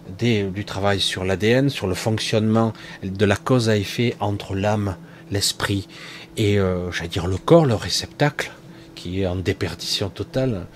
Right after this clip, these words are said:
Là, ils sont un peu emmerdés parce qu'à force, ils ont beau éjecter des entités, euh, qu'ils essaient de remanipuler, ils n'arrivent pas exactement à ce qu'ils avaient créé il y a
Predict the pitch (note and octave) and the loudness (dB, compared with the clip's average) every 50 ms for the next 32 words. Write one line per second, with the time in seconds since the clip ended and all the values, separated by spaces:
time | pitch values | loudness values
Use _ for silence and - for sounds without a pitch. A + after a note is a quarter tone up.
0 | - - - - - - - - - - - - F2 F#2+ G#2 F#2 E2+ E2+ E2 D#2+ | -8 -6 -6 -6 -6 -8 -10 -14 -16 -16 -8 -4 0 0 0 0 0 -4 -6 -8
1 | - - - - F2 E2 E2+ E2 D#2+ - G#2 G2+ G2+ F#2+ F#2 F#2 F2 E2+ F2+ A2 | -6 -6 -6 -6 -6 -6 -6 -8 -4 -2 -2 0 0 0 0 0 0 0 2 4
2 | C3 D3 C#3 - - F#2 - - - - - - - - C3 C3 - - - G#2+ | 4 4 2 2 -4 -6 -6 -6 -8 -8 -12 -8 -4 -4 -4 -4 -6 -8 -8 -8
3 | F2 E2+ - - - - - - - - - - G2+ - G#2 F#2+ G2 G#2+ B2+ C3+ | -10 -10 -12 -14 -14 -14 -14 -16 -16 -18 -16 -12 -4 -2 -2 0 2 4 6 6
4 | A#2 G#2 G2+ F#2 G#2 G2 - - - - A#2 A2+ G2 F#2+ F2+ E2+ E2+ E2+ F2 F#2+ | 8 6 4 2 0 -2 -2 -6 -4 -2 -2 -2 0 0 -2 -2 -2 -2 -2 -2
5 | F#2+ F#2 F2+ - - - - - - A2 A2+ A2+ G#2+ G#2 G2+ - - - - - | -2 -2 -4 -6 -8 -8 -8 -4 -2 0 0 0 -2 -4 -8 -10 -12 -14 -14 -16
6 | - - - - - - - - - G2 - G#2+ G#2 - - G#2+ F#2+ G#2 F#2+ G#2+ | -18 -20 -20 -20 -20 -20 -20 -12 -10 -6 -4 -4 -2 0 0 0 0 2 2 2
7 | G#2 G2 G2 G2 G2 F#2 - - - G2 G#2+ B2+ D#3 E3 D#3+ - - - - - | 2 2 2 2 0 -2 -4 -4 -2 2 4 4 4 4 2 -2 -8 -18 -20 -20
8 | - - - - - - - - A2 F#2+ A2 - - - - - C#3 C#3 C#3 C#3 | -20 -20 -20 -20 -20 -16 -8 -6 -2 0 0 -2 -2 -4 2 6 6 6 8 6
9 | C3 B2 A#2+ A2+ A2 A2 G#2 G2+ G#2 - - - A2+ G2+ - - - A#2 - - | 4 2 2 0 0 -2 -4 -6 -8 -10 -8 -8 -8 -8 -4 -2 -2 -2 -2 -2
10 | - A#2 A2 A2 B2 C3+ C3 - - - A#2 A2 A2 G#2+ A2 G#2 - - - G2+ | -2 0 2 4 4 4 4 2 -2 -4 0 0 2 2 0 -2 -2 -4 -2 2
11 | G2 G2+ A2+ B2+ B2 G#2+ F#2+ F#2 F#2+ G2 G2+ G2+ G2 F#2 | 4 6 6 6 4 2 2 2 2 2 2 2 0 -2